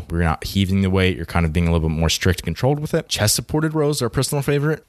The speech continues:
And again, sometimes you have to just makeshift that if you're in a, in a box for the most part. You can do single arm or double arm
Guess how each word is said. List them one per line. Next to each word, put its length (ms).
And 120
again, 240
sometimes 400
you 60
have 80
to 100
just 160
makeshift 460
that 220
if 120
you're 180
in 100
a, 500
in 80
a 60
box 340
for 140
the 80
most 180
part. 180
You 100
can 120
do 120
single 380
arm 240
or 140
double 680
arm 400